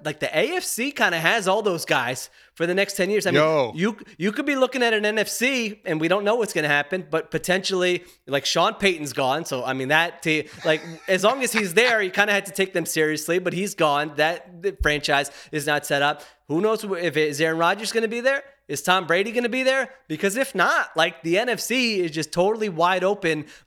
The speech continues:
Speaker 1: uh, next year, and there really is no team that I would say, like, separates itself from a team like the Seahawks if Russell Wilson, uh, is healthy there. And so, you know, it, it's, it's sort of an unusual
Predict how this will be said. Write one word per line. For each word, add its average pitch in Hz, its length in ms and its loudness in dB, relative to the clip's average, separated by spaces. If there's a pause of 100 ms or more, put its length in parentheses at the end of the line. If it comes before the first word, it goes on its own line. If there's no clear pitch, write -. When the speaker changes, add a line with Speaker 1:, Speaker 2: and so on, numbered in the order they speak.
(100)
Speaker 1:
uh, 151 380 2
next 185 320 0
year, 202 240 2
and 151 180 0
there 151 140 2
really 190 420 0
is 175 220 0
no 165 180 -2
team 170 520 -2 (480)
that 143 160 -2
I 165 120 4
would 165 200 -4
say, 151 380 0 (180)
like, 127 260 -2 (240)
separates 160 580 0
itself 156 440 0
from 147 160 -2
a 143 40 -2
team 151 320 -2
like 139 240 -2
the 135 60 -12
Seahawks 147 460 0
if 135 160 -8
Russell 147 260 0
Wilson, 139 400 -2 (240)
uh, 135 360 2
is 151 220 -6
healthy 160 300 0
there. 123 280 -2
And 120 140 -6
so, 139 280 -2 (340)
you 202 160 0
know, 147 160 2
it, 156 200 0
it's, - 280 -6
it's 170 180 -8
sort 185 220 2
of 170 100 -2
an 170 60 0
unusual 196 880 0